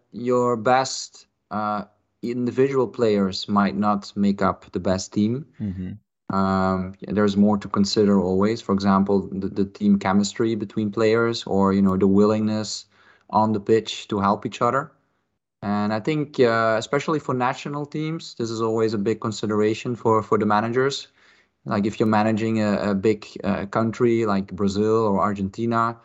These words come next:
Speaker 1: or also in Europe, you know, big footballing nations like France or Germany or England, and yeah, the, the list goes on. Uh, the most difficult part of the job is, I think, not to pick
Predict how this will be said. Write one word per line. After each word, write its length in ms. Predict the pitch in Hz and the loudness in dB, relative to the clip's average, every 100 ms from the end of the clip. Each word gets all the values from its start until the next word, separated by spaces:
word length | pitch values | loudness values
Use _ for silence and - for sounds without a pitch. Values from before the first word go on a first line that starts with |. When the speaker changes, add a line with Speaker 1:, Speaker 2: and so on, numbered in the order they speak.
| _ _ _ | _ _ _
Speaker 1:
or 180 | - 101 | 0 2
also 280 | 101 101 101 | 2 2 2
in 120 | 95 | 4
Europe, 440 | 113 123 123 120 - | 4 4 2 -4 -4
you 60 | |
know, 100 | 98 | -2
big 220 | 98 107 - | 0 -2 -2
footballing 500 | - 104 107 107 104 | -4 0 0 0 0
nations 580 | 104 104 - 104 101 | -2 -4 -4 -4 -2
like 160 | 104 87 | -2 -4
France 580 | - 107 104 104 104 101 | -2 4 4 4 2 -4
or 60 | |
Germany 540 | 87 98 101 101 98 95 | -4 0 2 4 4 2
or 180 | 85 92 | 0 2
England, 460 | 104 101 101 101 | 4 6 6 4
and 200 | 90 87 | 2 -2
yeah, 160 | 90 82 85 | -4 -6 -4
the, 180 | 87 82 | -4 -2
the 100 | 85 | 0
list 260 | 92 90 | 0 2
goes 220 | - 90 - | 2 2 2
on. 380 | 104 98 98 101 - - - _ _ | 4 6 4 -2 -12 -20 -20 _ _
Uh, 220 | - 95 | 0 4
the 120 | 98 110 | 4 4
most 300 | 123 123 98 | 4 2 2
difficult 440 | 127 135 135 101 | 0 2 -4 -2
part 200 | 110 101 | 0 2
of 100 | 95 | 0
the 100 | 98 | -4
job 320 | 90 98 90 | 0 0 0
is, 100 | 90 | -4
I 80 | 90 | -8
think, 240 | 85 98 | -2 0
not 220 | 95 113 110 | 2 0 -2
to 80 | |
pick 400 | 98 95 87 - | -4 -4 -4 -10